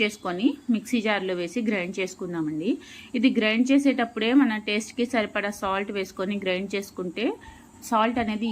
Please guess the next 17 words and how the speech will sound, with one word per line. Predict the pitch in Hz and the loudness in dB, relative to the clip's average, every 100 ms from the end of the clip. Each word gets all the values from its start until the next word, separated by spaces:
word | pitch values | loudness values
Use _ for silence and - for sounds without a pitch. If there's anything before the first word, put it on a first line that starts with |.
| 208 | -4
ఈవెన్గా | 208 208 214 233 | -4 -2 0 -2
స్ప్రెడ్ | - 196 180 185 | -2 -4 -2 -2
అయిద్ది. | 165 - 190 269 - - - - - - - - - - - - - - | -2 -4 0 2 0 -10 -20 -20 -20 -20 -20 -20 -20 -20 -20 -20 -20 -2
So | 262 220 220 277 - - - - - 233 | 0 2 0 0 -2 -14 -20 -20 -2 4
నేను | 233 208 | 4 4
గ్రైండ్ | 208 208 226 | 2 2 2
చేసుకున్నాను. | 240 - 202 185 180 262 277 - - - 254 220 | 2 0 -6 -6 0 0 0 -8 -20 -12 -6 4
దీన్ని | 247 233 214 214 - | 6 8 6 2 -2
ఒక | 214 202 | -2 0
బౌల్లోకి | 202 202 226 226 208 | 2 2 0 0 -2
తీసుకుంటున్నానండి. | 202 185 180 185 170 160 196 294 - - - - - - - - - - - 247 | -2 -6 -4 -4 -2 -4 0 -2 -4 -20 -20 -20 -20 -20 -20 -20 -20 -20 -4 4
దీంట్లో | 254 254 269 277 | 6 6 2 2
సన్నగా | 226 226 247 269 269 | 2 2 2 2 2
చాప్ | 226 240 | 0 0
చేసుకున్న | 233 - 226 214 214 | -4 -2 0 0 0
ఉల్లిపాయ | 196 - 220 214 | -4 -2 0 0
ముక్కలు, | 208 202 190 | -2 -2 -2